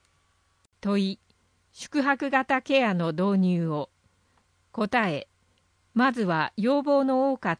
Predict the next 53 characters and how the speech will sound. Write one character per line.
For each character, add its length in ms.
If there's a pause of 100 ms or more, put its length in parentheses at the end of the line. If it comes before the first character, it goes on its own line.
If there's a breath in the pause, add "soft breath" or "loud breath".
た 300
デ 220
イ 40
サ 220
ー 60
ビ 120
ス 140
か 120
ら 180
事 180
業 320
を 60
開 240
始 180
し 140
た。 180 (1000)
事 220
業 220
の 140
拡 280
大 220
に 160
つ 100
い 140
て 340
検 260
討 360
を 100
継 220
続。 420 (1120)
問 240
い。 160 (680)
産 380
前 380
産 320
後 160
事 160
業 240
に 260 (220)
ワ 220
ン 40
ス 140
ト 100
ッ 40
プ 180
サ 220
ー 60
ビ 120
ス 160
の 160
導 280
入 280
を。 220